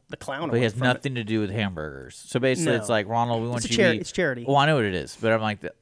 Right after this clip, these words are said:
Speaker 2: I bet they're like, "Ronald, we only wanna use you in actual positive messaging." So you're gonna
Speaker 1: Maybe. I
Speaker 2: you're
Speaker 1: haven't
Speaker 2: gonna, I'm
Speaker 1: seen
Speaker 2: gonna
Speaker 1: one of
Speaker 2: look
Speaker 1: those
Speaker 2: it
Speaker 1: in a
Speaker 2: up.
Speaker 1: while.
Speaker 2: I'm gonna look it up.
Speaker 1: Yeah. So anyways, uh, they started phasing him out in, in, like, two thousand and three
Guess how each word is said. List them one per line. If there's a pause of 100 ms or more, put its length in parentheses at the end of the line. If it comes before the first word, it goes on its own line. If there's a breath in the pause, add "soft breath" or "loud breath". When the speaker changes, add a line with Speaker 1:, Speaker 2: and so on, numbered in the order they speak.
(220)
Speaker 2:
I
bet
they're
like,
"Ronald,
we
only
wanna
use
you
in
actual
positive
messaging."
So
you're
gonna
Speaker 1:
Maybe. (120)
I
Speaker 2:
you're
Speaker 1:
haven't
Speaker 2:
gonna,
I'm
Speaker 1:
seen
Speaker 2:
gonna
Speaker 1:
one
of
Speaker 2:
look
Speaker 1:
those
Speaker 2:
it
Speaker 1:
in
a
Speaker 2:
up.
Speaker 1:
while.
Speaker 2:
I'm
gonna
look
it
up. (160)
Speaker 1:
Yeah.
So
anyways,
uh,
they
started
phasing
him
out
in,
in,
like,
two
thousand
and
three